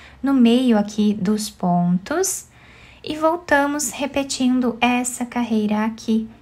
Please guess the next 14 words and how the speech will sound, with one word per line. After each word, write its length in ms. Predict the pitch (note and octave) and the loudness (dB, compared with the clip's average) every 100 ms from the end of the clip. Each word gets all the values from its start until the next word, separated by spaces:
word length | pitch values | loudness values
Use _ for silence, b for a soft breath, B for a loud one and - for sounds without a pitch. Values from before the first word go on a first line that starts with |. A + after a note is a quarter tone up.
| B | B
intercalando 800 | D4 D4 C#4 C#4 B3+ B3 B3 A#3+ | -6 -2 -2 0 2 4 6 6
novamente 760 | A3+ A#3 C#4+ D#4 C#4+ B3 B3+ | 8 8 6 2 2 2 2
a 40 | B3+ | -2
posição 640 | A#3+ A#3+ A#3 - A3 A3 | 0 0 0 2 2 4
desses 480 | A3 G#3+ G#3+ A#3 A3+ | 4 4 0 -2 -4
pontos 600 | - G3 F#3+ F#3+ G3+ G3+ | -2 0 2 0 0 -2
aqui. 420 | G#3+ A3+ - F3 F#3 | -2 -2 -4 -6 -4
Reparem 420 | G3 G#3 F#3+ G3+ | -4 -2 0 0
que 100 | G3+ | -2
aqui 180 | G#3 A3 | -4 -2
em 60 | |
cima 340 | A3 - G3+ G3+ | -2 0 0 0
ficou 440 | - - G3 G#3+ G#3+ | -4 -4 -2 -2 0
intercalado. 920 | G#3 G#3 G#3 - A#3+ G#3 F3+ F3+ | 0 0 -6 -2 0 0 0 -4